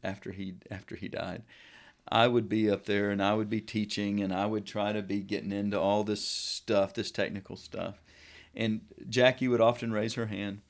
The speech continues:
because I would ask, I would be asking cr-, what I thought were probing questions of, you know, "Why should we, uh, live out this verse?" And I would be wanting to go into all these, you know,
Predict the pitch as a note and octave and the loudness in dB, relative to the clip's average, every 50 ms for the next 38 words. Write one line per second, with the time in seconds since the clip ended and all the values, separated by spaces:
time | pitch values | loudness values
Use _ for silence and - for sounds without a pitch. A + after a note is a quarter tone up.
0 | _ _ _ _ - G2+ - A#2 G#2+ A2 G#2+ A#2+ A#2+ A2 G#2 G2+ G2+ - - - | _ _ _ _ -18 -8 -6 -2 0 2 2 4 4 2 2 0 0 -2 -8 -12
1 | - - F#2+ G#2+ A#2+ C3 B2 A#2+ B2 A2+ G#2 G#2 G2+ - - G2+ G2+ G2 F#2+ - | -10 -8 -4 -2 -2 -2 0 0 0 0 0 0 -2 -4 -6 -6 -6 -8 -10 -14
2 | - - - - - - - - G#2 F#2+ G2 G2 G2 - G2 - F#2+ F#2 - - | -14 -14 -14 -14 -14 -20 -14 -8 -4 -2 -2 -2 -2 -2 -4 -4 -6 -8 -6 -4
3 | G#2+ G#2 G2 F#2+ F#2+ F#2+ - - G2+ F#2 - - - F#2 F#2 F#2 F#2 F2 F2+ - | -4 -4 -2 -4 -6 -8 -6 -6 -6 -6 -6 -8 -8 -8 -8 -8 -10 -12 -12 -14
4 | _ - - - - - - - _ - - F#2 F#2 F2+ - _ _ _ _ - | _ -20 -20 -20 -20 -20 -20 -20 _ -10 -8 -6 -6 -8 -10 _ _ _ _ -20
5 | - - A2 A2 A2 A2 A#2 A#2 A#2 A#2 A#2 A2+ - - A#2 G#2+ G2+ F#2+ F#2+ F#2+ | -14 -8 -4 -2 0 2 2 2 2 2 0 -2 -4 -4 -4 -4 -2 -2 -2 -2
6 | F#2 F#2+ F#2 F#2 F#2 - _ _ _ _ _ _ _ _ _ _ _ - G2+ F#2 | -2 -4 -4 -6 -10 -12 _ _ _ _ _ _ _ _ _ _ _ -10 -10 -6
7 | F2+ D#2 - - G#2+ G#2+ G#2 F2+ G2+ G2 G2 F#2+ - - G2 - - G2+ G2+ G2 | -6 -6 -6 -2 0 0 2 2 2 2 2 0 0 -2 -4 -4 -4 -2 0 0
8 | F#2+ F#2+ F#2 - - F#2+ F#2+ G2+ A2+ A2+ G#2 F#2 G2+ G2+ G2+ G2+ G2 - - - | 2 2 0 -2 -2 0 2 2 2 2 2 0 0 0 0 0 -2 -4 -6 -10
9 | - F#2+ F#2 F#2+ F#2+ G2 G2 F#2 G2+ E2 F#2+ F#2 F#2+ F#2 G2 F#2+ F#2+ F#2 - - | -8 -4 -2 0 0 0 -2 -2 -2 -2 0 -2 -2 -2 -4 -4 -4 -6 -8 -10
10 | - - G#2+ G2 F#2+ F2 F2 F2 F2 | -8 -6 -4 -2 -2 -2 -2 -4 -6